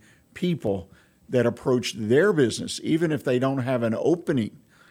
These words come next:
wanting to get more information about working for their firm. So make your business a great place to work.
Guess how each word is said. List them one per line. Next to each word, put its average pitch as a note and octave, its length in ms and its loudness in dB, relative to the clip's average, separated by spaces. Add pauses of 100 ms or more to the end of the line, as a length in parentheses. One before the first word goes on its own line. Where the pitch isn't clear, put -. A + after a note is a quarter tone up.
(320)
wanting C3 320 2
to B2 80 2
get B2+ 140 2
more B2+ 200 0
information A2+ 640 -2
about G#2+ 300 -2
working A#2 500 -2
for A2+ 140 -4
their G2+ 240 -2
firm. A2 400 -4
So A2+ 360 0 (420)
make C#3 500 0
your D3+ 220 0
business A2+ 580 2 (100)
a A2+ 120 -2
great A2+ 640 -2
place A2 400 -2
to - 120 -10
work. G#2 640 -2